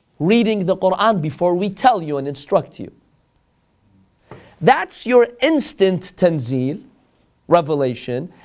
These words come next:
and then you have the gradual. Throughout a period of twenty-three years, Allah subhanahu wa ta'ala revealed the Quran in stages.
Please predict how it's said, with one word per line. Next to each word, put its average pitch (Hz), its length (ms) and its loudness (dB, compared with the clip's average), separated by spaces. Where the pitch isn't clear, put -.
and 247 180 4
then 330 120 4
you 330 100 2
have 294 220 0
the 294 100 0
gradual. 285 720 0
Throughout 269 540 4
a 220 140 -2
period 247 480 0
of 190 180 0
twenty-three 196 640 -2
years, 269 540 -2
Allah 180 240 4
subhanahu 165 320 -6
wa 165 60 -6
ta'ala 208 380 4
revealed 165 420 -2
the 143 100 2
Quran 190 440 0
in 170 120 -2
stages. 127 680 -6